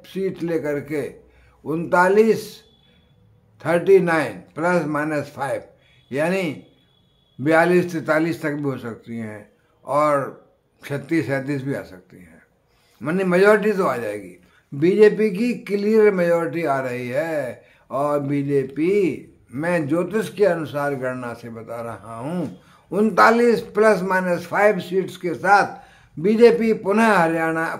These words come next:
पुनः हिमाचल में सरकार बना रही है। कुछ भी कहते रहिए, लोग प्रभावित कर रहे हैं जिससे ये गुजरात का election प्रभावित हो जाए, कोई कांग्रेस के पक्ष में, कोई आपके पक्ष में।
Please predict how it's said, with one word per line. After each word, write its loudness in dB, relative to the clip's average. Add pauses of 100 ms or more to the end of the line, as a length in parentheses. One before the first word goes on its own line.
पुनः 2 (380)
हिमाचल 2
में -2
सरकार -6
बना -8
रही -8
है। -6 (1000)
कुछ 4
भी 2
कहते 4
रहिए, 6 (680)
लोग 4
प्रभावित 4
कर 2
रहे 2
हैं 2
जिससे 0
ये 2
गुजरात 0
का 0
election -4
प्रभावित -4
हो -10
जाए, -8 (920)
कोई 0
कांग्रेस -2
के -8
पक्ष -12
में, -6
कोई -4
आपके -6
पक्ष -10
में। -10